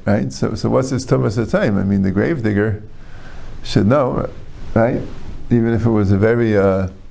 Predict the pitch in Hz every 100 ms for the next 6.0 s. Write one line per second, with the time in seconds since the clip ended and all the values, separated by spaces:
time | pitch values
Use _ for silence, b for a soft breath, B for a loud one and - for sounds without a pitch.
0 | - - 123 123 113 104 117 120 104 113
1 | 123 127 147 196 104 87 92 - - 110
2 | 185 107 98 95 - - 101 - 95 101
3 | 110 98 95 92 90 151 170 143 - -
4 | B B B B B B B B B -
5 | - 120 139 220 262 214 269 294 -